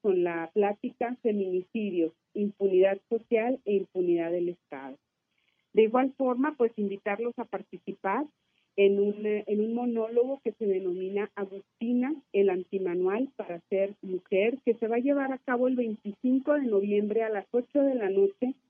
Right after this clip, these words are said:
en el Teatro Alfonso Garibay.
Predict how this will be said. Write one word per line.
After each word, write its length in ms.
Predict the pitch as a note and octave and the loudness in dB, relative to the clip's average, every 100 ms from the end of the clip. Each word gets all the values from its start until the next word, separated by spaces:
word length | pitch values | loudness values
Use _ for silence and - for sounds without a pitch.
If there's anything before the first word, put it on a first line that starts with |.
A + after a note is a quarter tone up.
| _ _ _ | _ _ _
en 180 | G#3 G3+ | 0 0
el 120 | G#3 | -2
Teatro 480 | A#3 A3+ B3 C#4 C#4 | -2 -2 0 -2 -2
Alfonso 720 | G#3 G3+ A3 A3+ A3+ C4+ B3+ - _ _ | -4 -2 -2 -4 -2 -2 -2 -4 _ _
Garibay. 580 | G3 F#3+ F3+ E3 D3+ | 0 0 2 0 -2